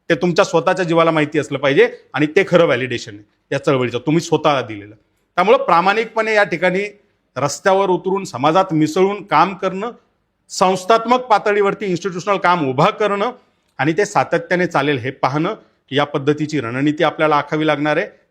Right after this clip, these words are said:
तर चळवळ पुढे व्यवस्थित सक्षम होईल. नाहीतर नावाला राजकीय पक्ष राहतील, नावाला सामाजिक संघटना राहतील, फुले शाहू आंबेडकरांचं नाव काही कोणी मिटवणार नाहीये,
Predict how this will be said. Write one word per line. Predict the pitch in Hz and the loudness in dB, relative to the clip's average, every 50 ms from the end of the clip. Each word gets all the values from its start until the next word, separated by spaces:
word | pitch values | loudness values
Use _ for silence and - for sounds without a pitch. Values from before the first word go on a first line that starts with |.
| _ _ - | _ _ 4
तर | 220 240 - 226 - - - _ - | 4 4 4 2 0 -8 -18 _ 0
चळवळ | 175 165 160 156 165 170 170 | 4 4 6 6 4 4 2
पुढे | 170 151 151 147 156 | 0 2 2 2 2
व्यवस्थित | 143 135 139 139 143 - 165 151 | 2 0 -2 -4 -4 -4 -6 -8
सक्षम | 151 - - 127 - - 170 160 143 | -8 -6 -8 -10 -4 -2 0 0 2
होईल. | 135 147 180 202 - - _ _ _ - | 2 2 0 0 -4 -12 _ _ _ -2
नाहीतर | 143 165 202 233 226 233 240 226 | 0 0 0 0 0 0 0 0
नावाला | 196 170 160 165 180 185 185 190 185 | 2 2 2 4 4 4 4 4 4
राजकीय | 165 156 156 156 - - 175 165 | 4 4 2 0 -4 -4 -4 -2
पक्ष | 165 165 151 127 - - 156 | -2 -2 -4 -6 -2 0 0
राहतील, | 143 127 127 127 127 - 196 202 185 | 2 2 2 0 2 2 0 0 2
नावाला | 175 147 135 135 151 156 160 156 | 2 2 2 4 4 4 4 2
सामाजिक | - - 139 131 143 143 143 147 - | 2 0 -2 0 0 0 0 -2 -2
संघटना | - 139 131 135 143 135 135 139 131 123 | -4 -6 -6 -4 -4 -4 -2 -2 -2 0
राहतील, | 120 123 127 127 - 208 226 202 - _ _ _ _ _ _ _ _ | 2 0 0 0 -2 -4 -4 -4 -8 _ _ _ _ _ _ _ _
फुले | 143 143 156 170 170 156 | 0 2 4 4 4 2
शाहू | 160 151 151 156 | 2 2 4 4
आंबेडकरांचं | 151 147 151 147 147 - 151 147 143 156 147 | 4 4 2 0 0 0 -2 -2 -2 0 0
नाव | 143 143 | 0 0
काही | 139 156 143 - | 2 0 -2 -2
कोणी | 147 139 135 | -2 -2 -2
मिटवणार | 123 120 120 123 160 165 170 175 175 180 | -4 -6 -2 0 0 2 4 2 2 2
नाहीये, | 180 180 185 190 185 208 233 | 0 -2 -4 -4 -4 -6 -8